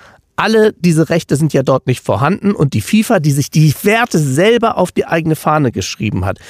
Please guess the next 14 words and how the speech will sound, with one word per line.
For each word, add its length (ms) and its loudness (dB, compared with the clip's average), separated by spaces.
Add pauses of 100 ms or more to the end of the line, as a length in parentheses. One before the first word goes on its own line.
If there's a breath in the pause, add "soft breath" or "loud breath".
(200 loud breath)
die 120 2
sich 180 0
selber 340 0
eine 200 2
Menschenrechtsagenda 1120 0
gegeben 440 -2
hat, 180 -4 (260 loud breath)
hat 120 -6 (120)
bis 200 -4
heute 220 0
nichts 300 -2
gesagt. 480 -2
Im 100 0
Gegenteil, 600 0